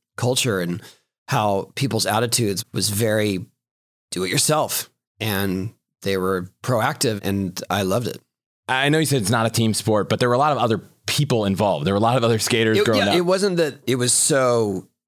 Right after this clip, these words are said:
Speaker 1: individualistic that it was like, "I'm just on my own mission." I love the community of it. I love that you could go to the skate park and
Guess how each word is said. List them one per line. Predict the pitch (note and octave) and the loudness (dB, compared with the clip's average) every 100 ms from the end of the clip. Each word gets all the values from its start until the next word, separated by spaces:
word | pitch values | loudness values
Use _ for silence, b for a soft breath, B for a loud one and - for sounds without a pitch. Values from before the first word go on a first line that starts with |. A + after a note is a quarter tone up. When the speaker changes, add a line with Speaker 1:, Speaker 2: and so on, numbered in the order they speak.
| _ C#3 | _ -4
Speaker 1:
individualistic | C3 A#2+ A#2 B2+ A#2 B2 - A2+ | 0 0 0 0 2 0 0 0
that | A2+ | -2
it | G2+ | 0
was | G#2 | 0
like, | G#2+ G#2+ | -2 0
"I'm | C#3 | -2
just | C#3+ D#3+ | 0 0
on | C3+ | 0
my | C3 | 0
own | G#2+ | 0
mission." | B2+ C3 A2 G2 - | 0 0 -2 -2 0
I | C#3+ | 0
love | D#3 E3 | 2 0
the | C3 | 0
community | - C3 F3 E3 G2 | 0 0 0 0 0
of | F2 | 0
it. | E2+ - _ _ _ D3+ | -2 -6 _ _ _ -2
I | |
love | F#3 G#3 | 0 2
that | F#3 | 2
you | E3 | 0
could | C#3 | 2
go | D#3 | 0
to | |
the | D3 | 0
skate | - C#3+ | 0 0
park | A#2+ B2 A2 - B B B _ - | 2 0 0 -4 B B B _ -6
and | B2+ A#2 A2 G2+ G2+ G2+ | -2 0 0 -2 -4 -8